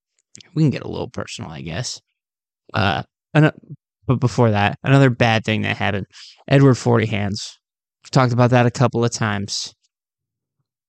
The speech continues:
I am fighting my way right now in fantasy football to never do that again. And luckily, thank God, by the grace of God,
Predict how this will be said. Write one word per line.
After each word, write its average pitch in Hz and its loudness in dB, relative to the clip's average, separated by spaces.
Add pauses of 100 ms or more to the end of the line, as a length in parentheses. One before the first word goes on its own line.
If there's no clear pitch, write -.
(160)
I 131 6
am 120 6
fighting 131 4
my 123 4
way 123 6
right 120 0
now 120 4
in 113 4
fantasy 120 2
football 117 2
to - 2
never 117 4
do 117 4
that 113 2
again. 110 2
And 104 0
luckily, 117 2
thank 127 0
God, 113 2 (320)
by 127 0
the 127 2
grace 127 4
of 117 -2
God, 95 -4